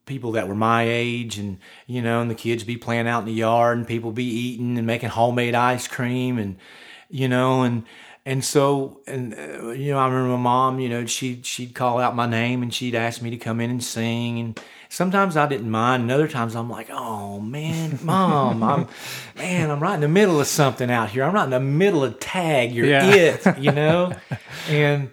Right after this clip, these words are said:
Speaker 1: anyway, so we'd go in, we rec-, we would record, and then we would also, we would go play in churches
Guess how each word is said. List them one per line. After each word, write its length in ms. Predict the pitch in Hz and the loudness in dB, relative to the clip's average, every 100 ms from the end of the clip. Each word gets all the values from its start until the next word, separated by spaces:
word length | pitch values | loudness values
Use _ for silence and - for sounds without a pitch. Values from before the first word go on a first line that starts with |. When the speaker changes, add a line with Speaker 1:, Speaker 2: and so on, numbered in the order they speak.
| - - - - - - _ - | -16 -20 -20 -20 -20 -20 _ -4
Speaker 1:
anyway, 260 | 180 190 180 | 0 2 2
so 220 | 170 165 | 2 4
we'd 220 | 175 170 | 2 2
go 200 | 170 165 | 2 4
in, 180 | 165 160 | 2 2
we 100 | 156 | 2
rec-, 220 | 151 - | 0 -6
we 200 | 151 143 | -4 0
would 160 | 151 151 | 0 0
record, 600 | 160 135 135 139 139 - - | 0 2 4 4 0 -6 -10
and 160 | 151 151 | -6 -2
then 180 | 175 180 | -2 -2
we 120 | 180 | 0
would 100 | 180 | 2
also, 720 | 165 208 208 160 147 165 160 _ _ _ _ _ _ _ - | 4 2 2 2 2 2 -6 _ _ _ _ _ _ _ -14
we 200 | 131 143 | -4 -2
would 180 | 139 123 | -2 0
go 200 | 143 143 | 2 2
play 460 | - 147 147 147 | 2 2 2 0
in 320 | 151 - 139 135 | -6 -6 -6 -2
churches 680 | 185 180 - - - - | 0 0 -4 -12 -14 -16